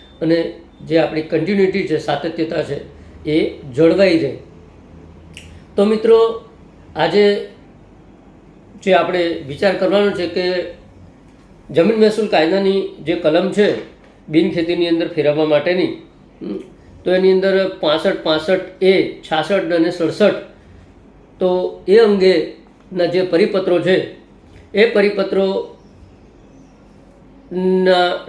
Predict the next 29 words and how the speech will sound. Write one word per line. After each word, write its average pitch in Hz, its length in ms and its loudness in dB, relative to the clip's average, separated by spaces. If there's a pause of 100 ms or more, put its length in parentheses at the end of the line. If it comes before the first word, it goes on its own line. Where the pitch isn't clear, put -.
શૃંખલાની 185 520 2
અંદર 160 480 2 (720)
પહેલો 180 240 4
પત્ર, 214 240 0 (400)
પરિપત્ર 202 680 -2
એક 233 200 4
સાત 196 340 -2
અને 196 120 -2
બે 185 160 2
હજાર 185 180 0
આઠના 180 600 -2 (300)
રોજ 160 220 2
બહાર 156 300 0
પાડવામાં 156 400 0
આવેલો. 156 360 -2 (440)
એ 190 80 2
પરિપત્રનો 190 640 0
નંબર 175 260 -2
આપની 170 240 0
સ્ક્રીન 165 300 -2
ઉપર 165 220 -4
છે, 202 340 2 (840)
આપ 156 120 -6
એને 160 360 2 (360)
સ્ક-, - 500 -10
સ્ક્રીનશોટ 165 540 -2
લઈ 190 120 0
લેજો 190 260 0
અને, 180 380 -2